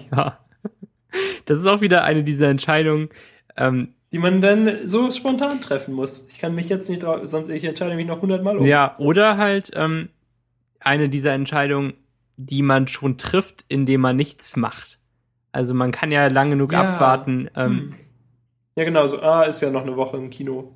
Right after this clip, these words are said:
Speaker 1: Ja, genau.
Speaker 2: Vielleicht geh-, vielleicht geh ich ja noch hin.
Speaker 1: Ja, genau. Und dann ist es halt irgendwann vorbei.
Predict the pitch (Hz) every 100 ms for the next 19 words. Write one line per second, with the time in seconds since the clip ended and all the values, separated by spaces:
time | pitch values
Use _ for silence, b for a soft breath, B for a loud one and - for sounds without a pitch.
0 | _ 135 131 123 117 110 - - 139 139
1 | 143 - 143 147 151 147 131 131 123 -
2 | - _ _ _ - 127 117 135 - _
3 | b b b 131 120 120 123 131 127 127
4 | 123 123 120 - 117 117